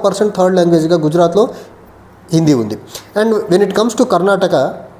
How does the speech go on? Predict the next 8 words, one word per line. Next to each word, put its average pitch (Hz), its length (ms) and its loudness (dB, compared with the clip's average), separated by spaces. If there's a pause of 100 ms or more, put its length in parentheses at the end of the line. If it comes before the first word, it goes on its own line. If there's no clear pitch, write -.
(2250)
కర్ణాటకలో 220 460 2 (120)
నైంటీ 214 240 2 (100)
సెవెన్ 190 260 2
పాయింట్ 180 220 0 (100)
ఫైవ్, 170 220 2 (280)
సెవెన్ 175 260 0
పాయింట్ 180 200 0
ఫైవ్ 165 140 2